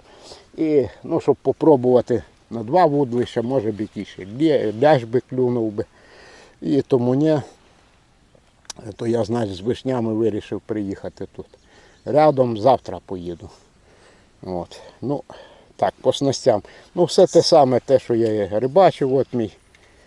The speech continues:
е, Golden Catch Bionic в рості три дев'яносто до сто двадцяти грам. Е, груз вісімнадцять, основна катушечка в мене Ryobi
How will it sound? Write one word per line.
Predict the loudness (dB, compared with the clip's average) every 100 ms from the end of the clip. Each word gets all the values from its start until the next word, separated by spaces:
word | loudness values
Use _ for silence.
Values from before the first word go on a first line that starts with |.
| _ _ _ _ -8
е, | -4 -2 2
Golden | 2 4 2 0 -2
Catch | -4 0
Bionic | 2 6 6 4 -4 -8 -4
в | 2
рості | 2 0 -6 -8
три | 0 0
дев'яносто | 0 -2 -2 -2 0 0 0 -2 -6 -8 -10 _ -10
до | -2 -2
сто | -2 -6
двадцяти | -2 -4 -4 -10 -8
грам. | -8 -8 -10 _ -20 -20 -20 _ -8
Е, | -4 -4
груз | -2 0 0 -4 -6
вісімнадцять, | -8 -6 -4 0 0 0 -4 -2
основна | -6 -2 -2 0 -2
катушечка | -2 -4 -2 -4 -4 -6 -4
в | -4
мене | -4 -2 2
Ryobi | 4 4 2 -2 -2